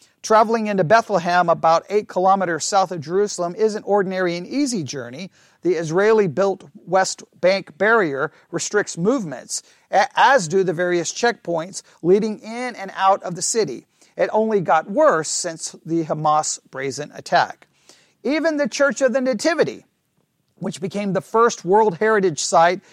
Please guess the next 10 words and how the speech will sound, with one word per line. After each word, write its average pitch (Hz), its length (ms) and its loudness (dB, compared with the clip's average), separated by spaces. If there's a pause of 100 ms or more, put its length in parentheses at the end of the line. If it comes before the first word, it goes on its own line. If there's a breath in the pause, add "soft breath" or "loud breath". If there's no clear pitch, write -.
(240 soft breath)
in 160 100 0
the 165 80 -4
Palestinian 202 680 0
territories 170 640 -2
in 147 100 -8
twenty 160 280 -8
twelve, 165 480 2 (340 soft breath)
is 170 220 2
largely 190 800 2 (180)
empty. 226 640 -4